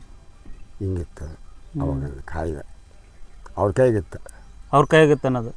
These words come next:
Speaker 1: ಇದು ಯಾವಾಗ
Speaker 2: ಹ್ಮ್.
Speaker 1: ನೇರ ಗಾಂಧಿ ಬಡ್ದಾಡಿ, ಬಡ್ದಾಡಿ, ಬಡ್ದಾಡಿ
Speaker 2: ಹ್ಮ್.
Speaker 1: ತೊಕ್ಕಂದ.
Speaker 2: ಯಾರು?
Speaker 1: ನೇರ ಗಾಂಧಿ.
Speaker 2: ನೆಹರು ಗಾಂಧಿ.
Speaker 1: ನೇರ ಗಾಂಧಿ.
Speaker 2: ನೆಹರು?
Speaker 1: ಹ್ಮ್, ನೆಹರು.
Speaker 2: ಹ್ಮ್, ಹ್ಮ್, ಹ್ಮ್.
Speaker 1: ತಕ್ಕಂದಿನ ಮತ್ತೆ ಆಕೆ ಹದಿನಾರು ವರ್ಷ ಮಗ ಆಯ್ತು.
Speaker 2: ಹ್ಮ್.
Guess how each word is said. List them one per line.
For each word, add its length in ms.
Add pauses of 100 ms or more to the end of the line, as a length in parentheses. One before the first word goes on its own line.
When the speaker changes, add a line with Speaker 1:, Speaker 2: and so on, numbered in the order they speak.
(180)
Speaker 1:
ಇದು 180
ಯಾವಾಗ 440
Speaker 2:
ಹ್ಮ್. 720
Speaker 1:
ನೇರ 240
ಗಾಂಧಿ 560 (720)
ಬಡ್ದಾಡಿ, 400
ಬಡ್ದಾಡಿ, 380
ಬಡ್ದಾಡಿ 440
Speaker 2:
ಹ್ಮ್. 580
Speaker 1:
ತೊಕ್ಕಂದ. 400 (540)
Speaker 2:
ಯಾರು? 400 (420)
Speaker 1:
ನೇರ 300
ಗಾಂಧಿ. 540
Speaker 2:
ನೆಹರು 280
ಗಾಂಧಿ. 340
Speaker 1:
ನೇರ 180
ಗಾಂಧಿ. 640
Speaker 2:
ನೆಹರು? 380
Speaker 1:
ಹ್ಮ್, 420
ನೆಹರು. 260
Speaker 2:
ಹ್ಮ್, 520
ಹ್ಮ್, 140
ಹ್ಮ್. 200 (240)
Speaker 1:
ತಕ್ಕಂದಿನ 640
ಮತ್ತೆ 180
ಆಕೆ 260
ಹದಿನಾರು 440
ವರ್ಷ 240 (460)
ಮಗ 180
ಆಯ್ತು. 520
Speaker 2:
ಹ್ಮ್. 560